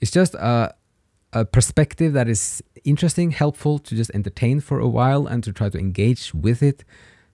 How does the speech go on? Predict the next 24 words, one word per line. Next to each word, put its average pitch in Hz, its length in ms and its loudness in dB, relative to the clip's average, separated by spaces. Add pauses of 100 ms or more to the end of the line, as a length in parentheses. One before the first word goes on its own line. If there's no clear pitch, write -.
(120)
to - 100 -4
s-, - 500 -4
to - 120 -6
step - 320 -2
back 113 280 -4
and 107 280 -2 (420)
see - 460 -2
things 127 400 0
not 127 300 2
just - 460 -2 (1400)
as 117 180 2
we 120 80 4
are 113 60 6
more 110 200 6
used 110 340 4
to 135 100 4
in 101 140 2
the 101 60 4
modernist 101 1080 2 (360)
kind - 160 -8
of 107 80 -12 (240)
era 110 360 2
or 101 180 -2
culture, 143 640 -2